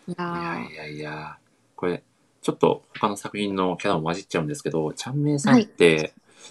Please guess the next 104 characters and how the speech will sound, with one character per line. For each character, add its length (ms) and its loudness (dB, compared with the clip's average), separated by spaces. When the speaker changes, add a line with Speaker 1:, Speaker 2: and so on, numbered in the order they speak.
Speaker 2:
は 100 10
い。 0 -
Speaker 1:
あ 0 -
れ 60 10
で 60 6
す 60 -14
か、 80 -4
Speaker 2:
は 40 -2
い。 40 -18
Speaker 1:
ち 60 -2
ょ 20 -6
っ 20 -6
と 80 -2
金 300 2
髪 240 0
の 80 4
ち 100 -2
ょ 20 -2
っ 40 -14
と 100 2
や 140 -2
ん 80 -6
ち 120 -4
ゃ 20 0
な 80 -2
キ 120 -6
ャ 20 0
ラ 80 2
が 80 -4
好 80 -8
き 120 -8
だ 80 -4
っ 60 -10
た 80 -2
り 80 -2
す 100 4
る 80 12
ん 20 8
で 60 2
す 60 -6
か？ 20 -8
Speaker 2:
<laughs> 1160 -14
そ 320 4
う 40 2
で 100 4
す 100 -4
ね。 60 2
ま 80 2
あ、 20 0
Speaker 1:
は 60 -4
い。 20 -4
Speaker 2:
お 20 -2
そ 140 2
ら 100 4
く、 100 -8
あ 40 -2
の、 100 -12
東 220 0
京 180 2
リ 140 0
ベ 100 -2
ン 80 -2
ジ 80 0
ャ 80 2
ー 40 -2
ズ 100 -10
の、 180 -8
Speaker 1:
は 160 2
い。 60 4
Speaker 2:
あ 20 0
の、 80 -14
マ 140 0
イ 80 -6
キ 160 -4
ー 20 0
の 140 -4
こ 100 -6
と 120 -4
を 20 0
お 20 -2
っ 20 -2
し 80 -12
ゃ 60 -6
っ 40 -10
て 120 -4
る 80 -6
ん 40 -12
だ 100 -6
ろ 60 -14
う 40 -14
な 120 0
っ 40 -6
て 100 -10
思 220 0
う 40 -12
ん 20 -10
で 40 -8
す 40 -10
が。 60 0
Speaker 1:
あ、 0 -
さ 20 2
よ 100 4
う 20 2
で、 80 6